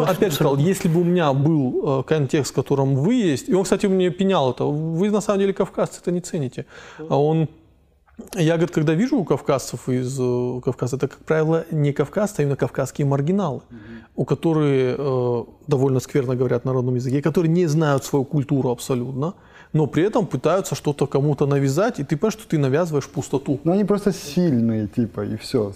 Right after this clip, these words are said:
Speaker 3: физически, и всё. Они
Speaker 2: Ну,
Speaker 3: навязывают тебе
Speaker 2: да.
Speaker 3: потому, что они могут череп проломить,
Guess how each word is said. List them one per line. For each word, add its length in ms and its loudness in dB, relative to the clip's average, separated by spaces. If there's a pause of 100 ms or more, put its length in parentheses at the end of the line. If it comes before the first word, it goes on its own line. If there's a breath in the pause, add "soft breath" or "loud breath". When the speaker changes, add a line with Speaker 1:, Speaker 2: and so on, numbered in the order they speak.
(100)
Speaker 3:
физически, 600 0
и 140 -4
всё. 360 -2 (280)
Они 140 0
Speaker 2:
Ну, 100 2
Speaker 3:
навязывают 460 2
тебе 100 2
Speaker 2:
да. 80 -2
Speaker 3:
потому, 260 2
что 140 -2
они 160 2
могут 300 0
череп 300 -2 (240)
проломить, 580 -6